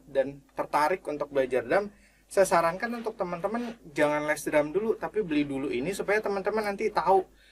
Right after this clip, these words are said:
"Oh, kira-kira <clears throat> les drum itu seperti itu, oh, drum itu seperti itu." Karena banyak yang,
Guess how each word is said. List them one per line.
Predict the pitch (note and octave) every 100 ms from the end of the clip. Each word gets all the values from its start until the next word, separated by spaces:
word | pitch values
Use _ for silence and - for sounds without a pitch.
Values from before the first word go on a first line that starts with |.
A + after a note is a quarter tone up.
| _ -
"Oh, | F#3+
kira-kira | G3 F3 E3+ F#3 G#3 - -
<clears throat> | A3+ G3 D#3 _ _ _ -
les | D#3 -
drum | D3+ C#3+ C#3+
itu | G3+
seperti | G#3+ E3+ - C3 C3+
itu, | F3
oh, | F3
drum | F#3+ E3+ F3+
itu | F#3+ F3+
seperti | D#3+ D3
itu." | D3
Karena | F#3 F3+ A3+
banyak | E3 D#3+ E3
yang, | D3+